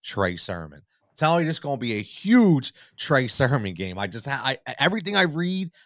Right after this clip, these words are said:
we are in Philadelphia. To say, I think it's gonna be a big Trey Sermon game. Uh, so there's your F F V Ps. And I,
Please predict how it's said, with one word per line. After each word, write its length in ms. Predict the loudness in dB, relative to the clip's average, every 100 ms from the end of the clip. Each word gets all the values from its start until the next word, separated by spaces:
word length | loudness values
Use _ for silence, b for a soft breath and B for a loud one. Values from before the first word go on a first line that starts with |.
| b
we 140 | 4
are 180 | 8 8
in 80 | 8
Philadelphia. 720 | 4 4 6 6 4 -2 -4 -6 _ _ _ _ _ _
To 100 | -8
say, 240 | 0 0
I 100 | 0
think 160 | -4 -4
it's 80 | -4
gonna 180 | -6 -2
be 100 | -4
a 40 |
big 240 | -4 -10
Trey 200 | -8 -10
Sermon 340 | -8 -8 -10 -10
game. 200 | -12 -14 b b b
Uh, 180 | 2 2
so 160 | 4
there's 300 | 4 6 6
your 140 | 2 2
F 240 | 0 2
F 220 | 2 0
V 120 | -2 -4
Ps. 300 | -2 -2 0
And 80 |
I, 140 | 0